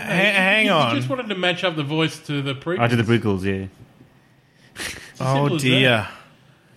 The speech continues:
Speaker 2: No, no.
Speaker 1: And it's horrible.
Speaker 2: No.
Speaker 1: Like, I'd forgotten how, how horrible it was until I watched it on YouTube the other day.
Speaker 2: Oh.
Speaker 1: Just what, what kind of shit idea that is.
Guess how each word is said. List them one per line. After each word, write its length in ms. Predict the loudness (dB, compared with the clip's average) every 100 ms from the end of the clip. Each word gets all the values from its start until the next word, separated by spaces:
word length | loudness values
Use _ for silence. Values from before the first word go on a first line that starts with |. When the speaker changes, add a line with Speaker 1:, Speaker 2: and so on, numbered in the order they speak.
| _
Speaker 2:
No, 360 | 2 4 6 4
no. 500 | 4 4 4 2 -2 -6
Speaker 1:
And 160 | -6 -6
it's 100 | -8
horrible. 640 | -6 0 0 0 -4 -4 0
Speaker 2:
No. 500 | 4 4 6 6 6
Speaker 1:
Like, 140 | 4 4 2
I'd 40 | 0
forgotten 320 | -2 -4 0
how, 200 | 0 0
how 200 | 2 2
horrible 460 | 2 2 4 2 4
it 20 |
was 300 | 4 2 0
until 280 | -4 -2 -2
I 80 | -2 -8 -16 -4
watched 200 | -4 0
it 20 |
on 100 | 0
YouTube 340 | 2 2 2 2
the 100 | 2
other 120 | 0
day. 160 | 0 0
Speaker 2:
Oh. 540 | 2 4 6 6 6 6
Speaker 1:
Just 180 | 4
what, 240 | 2 -2 -8 -12 -10
what 140 | -8 -4
kind 220 | 0 2
of 80 | 2
shit 320 | -2 0 4
idea 340 | 6 6 6
that 160 | 6 4
is. 400 | 2 2 -4